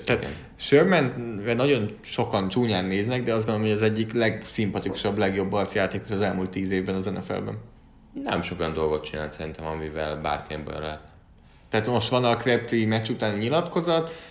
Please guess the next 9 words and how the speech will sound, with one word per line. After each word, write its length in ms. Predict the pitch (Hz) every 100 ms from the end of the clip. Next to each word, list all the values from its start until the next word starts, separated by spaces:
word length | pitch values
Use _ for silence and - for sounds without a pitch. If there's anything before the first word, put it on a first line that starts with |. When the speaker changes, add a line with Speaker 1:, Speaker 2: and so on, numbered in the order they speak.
| - -
Speaker 1:
ami 640 | 120 123 127 127 98 - - - - 127
N 20 | 104
F 60 | -
C 100 | 107
döntőben 440 | 107 104 110 110
a 40 |
meccs 220 | 107 98 -
hevében 760 | 107 107 107 107 104 104 - - -
Speaker 2:
Igen. 260 | 80 80